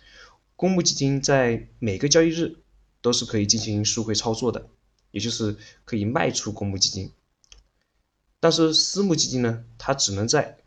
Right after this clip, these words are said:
固定的开放日才能够申请赎回。区分这两类基金呢，有一个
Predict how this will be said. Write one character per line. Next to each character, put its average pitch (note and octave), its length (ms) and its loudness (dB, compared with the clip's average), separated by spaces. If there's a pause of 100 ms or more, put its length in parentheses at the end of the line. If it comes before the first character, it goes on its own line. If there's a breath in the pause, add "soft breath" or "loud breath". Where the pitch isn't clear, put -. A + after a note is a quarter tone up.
固 F#3 160 -2
定 B2+ 140 -2
的 G#2+ 80 0
开 G#2+ 180 -6
放 G2+ 160 -4
日 G#2 220 -6 (420)
才 - 160 -8
能 G#2+ 100 -2
够 G#2+ 280 0
申 A#2 220 -4
请 G#2 140 -4
赎 G#2 160 -4
回。 F#2+ 260 -6 (2500 soft breath)
区 - 240 2
分 G3+ 200 4
这 G#3 140 4
两 A2 180 2
类 A2+ 100 2
基 A#2+ 140 0
金 C#3 140 0
呢， C#3+ 280 2 (180)
有 G2 140 -6
一 G#2 80 -4
个 A#2 420 2